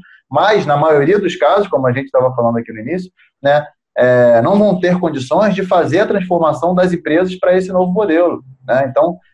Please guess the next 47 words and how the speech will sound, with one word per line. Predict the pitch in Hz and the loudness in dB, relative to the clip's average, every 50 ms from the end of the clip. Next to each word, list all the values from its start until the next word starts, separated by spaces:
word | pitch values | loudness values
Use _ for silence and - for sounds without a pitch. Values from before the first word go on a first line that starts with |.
| _ _ - | _ _ -2
é | - 135 | -2 0
preciso | 135 131 131 123 131 151 160 196 185 | 0 0 -4 -4 -4 -6 -6 -4 -2
pessoas | 180 180 - - - 156 170 180 | -2 -2 -2 0 0 0 0 0
que | 180 185 | -2 -6
tenham | - - 147 160 185 190 180 | -4 -2 -2 0 0 0 -2
esse | 156 - - | -4 -4 -4
conhecimento, | - 131 127 123 123 127 123 113 110 107 107 - - | -2 -2 0 -2 -2 -4 -2 -2 -2 -2 -2 -2 -2
tanto | - 143 170 - 160 | -2 -2 -2 -2 -2
no | 139 123 | 0 0
ágil, | 117 117 123 135 139 131 127 | 2 2 2 0 0 -2 -2
tanto | 127 123 127 123 127 127 | -2 -2 -2 -2 -2 -4
no | 120 117 | -6 -4
tradicional, | 117 113 110 107 - - 104 98 95 107 131 151 151 156 - - - _ | 0 0 -2 -2 -2 -4 -4 -2 0 2 2 0 0 -2 -8 -16 -20 _
que | _ 135 | _ -2
entendam | 131 127 123 123 131 147 160 165 156 156 | 0 0 0 0 0 0 0 -2 -2 -2
também | 147 131 127 131 127 | -2 -2 0 -2 -2
como | 123 135 160 165 | -2 -2 -2 -2
que | 156 156 | -2 -4
as, | 147 - - - _ _ _ _ _ | -4 -6 -10 -18 _ _ _ _ _
essas | 127 123 120 123 123 117 120 | -2 -2 0 0 0 0 0
abordagens | 131 - 127 123 120 117 117 120 120 120 120 117 107 - - | 0 0 0 0 0 0 2 2 2 2 2 0 -2 -6 -4
podem | - 135 156 156 160 151 | -2 0 0 0 -2 -2
conviver | - 139 131 120 117 104 101 110 117 120 120 | -2 -2 -2 0 -2 -2 -2 0 0 0 0
e | 120 | 2
podem | 127 135 135 139 139 | 0 0 2 2 0
até | 135 127 - 135 135 160 190 202 196 - - _ _ _ | 0 0 0 0 2 2 2 0 -2 -4 -12 _ _ _
se | - - 135 | -14 -14 -4
conjugar | 135 147 151 147 135 135 127 120 127 147 160 | -2 0 0 2 0 0 0 2 2 2 2
para | 139 131 123 | 0 0 -2
ter | 120 123 135 | 0 0 0
uma, | 135 139 135 131 127 123 117 113 107 | 0 2 2 2 2 2 2 0 0
uma | 107 113 117 117 | 0 0 -2 0
gestão | 117 117 113 - - 113 110 110 | -2 -2 -2 -2 -2 0 0 2
híbrida | 123 156 156 143 127 117 | 2 0 2 0 0 -2
de | 113 107 | -2 -4
projetos, | 104 110 107 104 98 104 107 107 - - | -4 -2 -2 -2 2 2 0 0 0 -4
por | - 98 | -4 -4
exemplo, | 98 98 98 110 127 160 180 180 - _ _ _ _ _ _ | -4 -4 -2 -2 -2 -2 -4 -6 -12 _ _ _ _ _ _
para | - 143 135 | -4 -4 -4
que | 131 | -2
você | 143 143 127 143 151 | -4 -4 -2 -4 -4
consiga | 151 151 139 127 135 131 | -4 -4 -4 -4 -4 -6
entregar | 143 143 147 147 127 131 127 | -4 -2 -2 0 0 0 0
a | 131 | 2
melhor | 135 131 131 131 127 | 2 4 4 2 2
solução | - - 143 143 135 - 131 127 - - | -2 -6 -8 -8 -8 -6 -6 -6 -4 -2
para, | - - 123 131 135 131 | 0 0 2 0 -2 -6